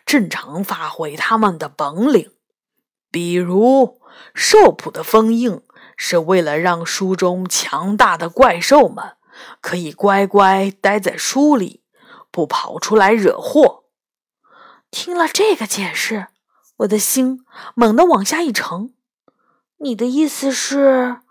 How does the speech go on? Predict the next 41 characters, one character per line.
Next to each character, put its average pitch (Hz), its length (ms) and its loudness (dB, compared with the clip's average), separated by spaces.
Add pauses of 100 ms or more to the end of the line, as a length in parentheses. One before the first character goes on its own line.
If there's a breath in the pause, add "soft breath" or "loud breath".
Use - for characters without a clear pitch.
(380 soft breath)
如 262 240 0
果 262 160 6
兽 294 260 6
谱 220 160 2
的 214 120 0
封 294 260 4
印 262 240 0
被 311 100 4
破 311 380 4
坏， 202 440 -4 (420 soft breath)
书 381 320 4
里 349 120 6
的 285 120 2
怪 370 240 2
兽 370 260 2
们 254 340 4 (360 loud breath)
就 392 180 2
能 381 100 2
跑 294 300 2
出 285 160 0
来 440 220 4
了 311 100 4
吗 285 380 2 (840 soft breath)
？”“是 277 640 4
的。” 220 580 4 (640)
杨 226 200 -4
永 233 260 0
乐 330 320 2 (240 soft breath)
大 - 240 -2
声 202 300 -2
说 196 400 -2 (320)
，“那 262 180 2
颗 247 140 2
珠 339 300 8
子， 233 220 6 (480)
你 220 120 -2
弄 254 240 4
破 262 180 4
的 240 80 6
宝 196 220 4
珠， 311 400 6